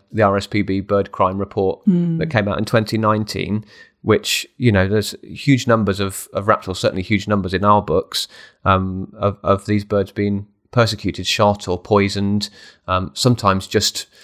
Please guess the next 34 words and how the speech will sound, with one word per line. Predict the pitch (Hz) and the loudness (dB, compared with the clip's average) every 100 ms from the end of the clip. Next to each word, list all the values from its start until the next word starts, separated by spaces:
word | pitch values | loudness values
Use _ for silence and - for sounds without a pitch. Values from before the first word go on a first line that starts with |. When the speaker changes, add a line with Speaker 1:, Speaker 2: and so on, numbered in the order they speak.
| - - _ | -20 -20 _
Speaker 1:
um, | 95 98 95 92 95 - _ _ _ _ _ _ _ _ _ _ - | -2 0 0 -4 -8 -12 _ _ _ _ _ _ _ _ _ _ 0
you | 113 | 4
know, | 87 | 4
just | - 107 | 2 -2
in | 95 | -2
the | |
wrong | 95 101 | 0 0
place | 98 98 - | 2 0 0
at | |
the | 98 | -4
wrong | 98 92 | -2 -2
time, | 117 110 87 | 2 2 2
I | 85 | -4
think, | - 82 85 - - | -2 -2 -4 -14 -6
and, | 90 85 | -6 -2
and, | 95 92 - | -4 -6 -6
and | 98 92 | -6 -2
people, | 95 - 92 92 _ - - - _ _ - | -4 0 -2 -4 _ -20 -20 -20 _ _ 0
you | |
know, | 95 | 2
wanting | 101 101 - 92 | 4 2 0 -4
to | - | -2
have | 98 98 - - _ _ _ _ _ - | 0 0 -2 -16 _ _ _ _ _ -10
their | 240 107 101 | 0 4 4
idea | 101 101 98 | 4 2 0
of | 98 | 0
fun | - 104 | 2 4
of, | 104 101 | 2 -2
of | - 101 | -4 -4
shooting | - 104 - 101 | 0 0 0 -2
an | 101 | 0
incredible, | 98 110 104 101 98 98 | -2 -2 -2 -2 -4 -4
incredible | 107 104 113 101 101 | -8 -4 -2 -2 -2
bird. | 101 117 - - | -2 -2 -2 -6